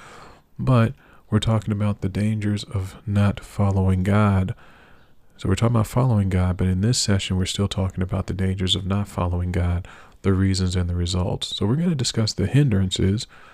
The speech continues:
to following God, why we don't follow God, and the dangers that come from not following God. And I believe we can conclude in this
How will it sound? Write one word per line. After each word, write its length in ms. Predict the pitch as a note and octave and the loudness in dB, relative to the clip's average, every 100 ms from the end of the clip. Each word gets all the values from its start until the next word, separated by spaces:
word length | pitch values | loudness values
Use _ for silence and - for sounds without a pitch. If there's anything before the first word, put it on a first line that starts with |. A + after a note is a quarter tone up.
| - | -16
to 80 | - | -12
following 420 | - G2 F#2+ F#2 | -4 -2 0 0
God, 280 | F#2 F#2 F#2+ | 0 0 2
why 120 | G2 | 2
we 120 | G#2+ A2+ | 2 0
don't 160 | B2 | -2
follow 320 | A#2 A#2 A2 | -4 -2 -2
God, 200 | G#2+ G#2+ | 0 0
and 80 | G#2+ | 0
the 80 | F#2+ | -2
dangers 440 | F#2 G2+ G#2+ G2+ | 0 0 0 -2
that 160 | - F2+ | -2 -6
come 180 | - G2 | -4 -6
from 180 | - F#2 | -4 -4
not 160 | F#2 | -4
following 460 | - F#2 F2+ F2+ F2+ | -4 -2 -2 -2 -2
God. 320 | F#2 F2+ F2+ - - - - - | 0 0 0 -4 -20 -20 -20 -6
And 160 | G2+ F2+ | 0 2
I 80 | |
believe 480 | F2 F2+ F#2 F#2 F#2 | 2 2 4 4 4
we 80 | F#2+ | 0
can 160 | - F#2 | -2 -2
conclude 560 | F#2 F2 - F#2 F2+ | -2 -2 0 2 2
in 200 | - F2+ | 0 0
this 300 | F2+ F2+ - | 0 -2 -6